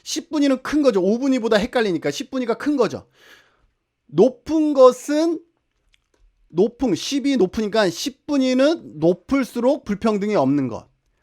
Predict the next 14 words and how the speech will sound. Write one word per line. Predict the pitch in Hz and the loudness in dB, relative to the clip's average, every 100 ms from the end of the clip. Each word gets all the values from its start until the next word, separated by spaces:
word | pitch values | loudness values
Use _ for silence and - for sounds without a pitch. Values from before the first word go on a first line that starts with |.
| _ _ | _ _
오 | 175 226 | 0 2
분위는 | 262 233 156 - _ _ | 2 2 0 -4 _ _
낮은 | 147 135 180 277 285 | -2 0 -2 -2 0
것은 | 254 233 262 285 277 | 2 2 0 -4 -4
낮을수록 | 147 135 147 233 214 - 214 269 - | -4 -2 -2 -4 -8 -4 0 0 -2
불평등이 | 180 196 202 190 175 | -8 -4 -2 -2 0
없는 | 131 143 | 0 0
것. | 120 76 | -4 -10
이렇게 | - 120 - 156 | -12 -12 -8 -4
기억해 | 143 131 147 | -4 -4 -6
두시고, | 131 143 127 135 247 330 | -8 -8 -4 -4 -4 -10
진위 | - 143 147 | -6 -4 -2
계수는 | 139 147 120 | -4 -4 -6
아까 | - 131 190 | -4 -4 -4